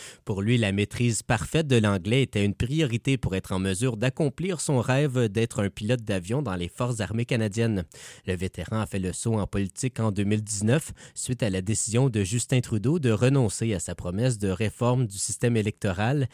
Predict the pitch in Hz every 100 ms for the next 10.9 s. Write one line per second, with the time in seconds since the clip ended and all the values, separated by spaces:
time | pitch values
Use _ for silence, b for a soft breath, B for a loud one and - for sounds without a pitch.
0 | B B 98 - 101 98 95 175 170 156
1 | 143 127 113 110 - 113 - - B B
2 | 104 101 104 107 120 107 123 131 113 110
3 | 131 117 90 113 113 98 - 90 87 107
4 | 98 131 117 - - - 147 110 92 87
5 | - 123 - 131 123 127 120 - 139 -
6 | 104 98 98 110 120 110 104 107 180 -
7 | B - 104 113 117 135 - 135 - 92
8 | 87 - 90 - 98 113 107 107 - 98
9 | 95 117 165 117 101 95 117 104 - 104
10 | 127 101 92 98 87 - - - -